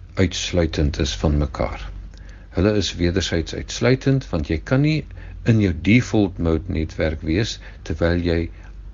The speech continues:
aan spesifiek iets aandag gee. Met ander woorde, dus jou executive attention netwerk geaktiveer het nie, of andersom. Daarom, as die een stop, begin die ander een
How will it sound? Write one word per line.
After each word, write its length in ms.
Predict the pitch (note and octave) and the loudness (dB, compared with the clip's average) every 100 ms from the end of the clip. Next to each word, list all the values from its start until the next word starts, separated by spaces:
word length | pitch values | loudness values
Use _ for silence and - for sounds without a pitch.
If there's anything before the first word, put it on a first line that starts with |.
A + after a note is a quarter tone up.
| - - - - | -16 -18 -10 0
aan 160 | F#2+ E2+ | 0 0
spesifiek 640 | - F#2 F2 - C3 - | -2 -2 -2 0 0 0
iets 160 | - - | -4 -2
aandag 400 | G#2+ G#2 F2+ E2 - | 2 4 4 0 -2
gee. 380 | D2+ D#2 D#2+ - | -2 -2 -4 -2
Met 220 | E2+ E2 | -4 0
ander 220 | F#2+ G2 | 2 4
woorde, 240 | F2 E2+ D#2+ | 4 2 2
dus 200 | D#2+ - | 0 0
jou 120 | E2 - | -2 -2
executive 600 | - F2+ - - - - | -2 -2 -2 -4 -4 -6
attention 560 | - A2+ A2 G2+ E2+ D#2 | 0 4 4 2 0 0
netwerk 480 | D#2 - - - - - - | -2 0 -2 -2 -8 -8 -4
geaktiveer 720 | A1+ - - - - D2+ D2 | -2 -2 -4 -4 0 0 0
het 100 | - | -4
nie, 160 | - - - - | -10 -10 -12 -6
of 180 | - C#3 | 0 0
andersom. 520 | D3+ D#2 D2+ - - - - - - - - | 0 0 0 -2 -6 -8 -12 -16 -16 -14 -4
Daarom, 440 | D#2+ D#2+ A#2 C3+ | 2 4 4 4
as 240 | - G2 - | 2 0 0
die 80 | - | 2
een 140 | C3+ C#3 | 4 4
stop, 400 | - - D#2+ - - - - - - | 2 0 0 -4 -16 -16 -14 -10 -4
begin 460 | - - A2 A2 - - - F#2 | -2 2 2 0 -4 -10 -2 0
die 100 | F2+ | 2
ander 300 | G2 G2 - | 4 2 2
een 320 | F#2+ F#2 | 0 0